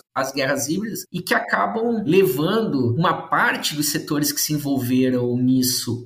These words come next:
para o Planalto, ainda que deixaram outro pra trás, louco pra poder retornar como de volta na primeira via ou autoproclamando-se terceira via, enfim, né?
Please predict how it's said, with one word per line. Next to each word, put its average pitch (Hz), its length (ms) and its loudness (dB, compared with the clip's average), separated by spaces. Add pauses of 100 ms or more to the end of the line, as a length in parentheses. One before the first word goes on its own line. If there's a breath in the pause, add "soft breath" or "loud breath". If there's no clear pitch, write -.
para 143 160 0
o - 60 -4
Planalto, 156 680 -2
ainda 160 220 0
que - 100 -2
deixaram 185 560 2
outro 180 320 0
pra 156 160 0
trás, 127 720 -2 (140)
louco 139 400 2
pra 143 140 -4
poder 123 300 -2
retornar 120 920 0 (220)
como 123 400 2
de 117 120 2
volta 131 400 2
na 131 80 0
primeira 127 400 0
via 110 360 2
ou 120 140 0
autoproclamando-se 117 1080 0
terceira 117 380 -4
via, 98 460 -4 (100)
enfim, 107 400 -4
né? 104 240 0